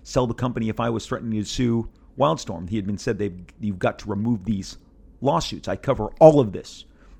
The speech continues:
in the, the Heroes Reborn stuff, the Image Comics stuff, the Fighting American stuff. All of this is covered. Somewhere, uh, in <laughs> all of those six episodes, you're gonna get greater detail of what I'm telling you now.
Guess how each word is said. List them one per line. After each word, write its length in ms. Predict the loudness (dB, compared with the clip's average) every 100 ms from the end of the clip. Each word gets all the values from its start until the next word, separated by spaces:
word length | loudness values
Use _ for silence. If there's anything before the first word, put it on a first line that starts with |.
| -6
in 180 | -2 0
the, 160 | -2 -4
the 160 | -6
Heroes 300 | -2 2 2
Reborn 320 | 2 0 -2 -2
stuff, 260 | -4 -6
the 100 | -6
Image 280 | -4 -4 -4
Comics 320 | -6 -4 -6
stuff, 320 | -4 -4 -4
the 80 | -10
Fighting 300 | -2 0 0
American 320 | 0 0 -2
stuff. 180 | -4 -6 2
All 160 | 4 4
of 80 |
this 140 | 2 -4
is 80 | -6
covered. 260 | -6 -8 -14 -20 -20 -20 -20 -20
Somewhere, 500 | -2 0 4 4 2 0
uh, 100 | -4
in 240 | 0 -2
<laughs> 80 | 0
all 220 | 0 0
of 100 | 2
those 180 | 4 2
six 220 | 0 -4
episodes, 460 | -4 -6 -4 -4 -2
you're 80 | -4
gonna 140 | -2
get 260 | 0 -2 -4 -14 -12 -4
greater 360 | 4 4 4
detail 420 | 0 -2 0 -2
of 80 | -2
what 100 | -2
I'm 60 | -2
telling 240 | -2 -2
you 60 | -2
now. 180 | -2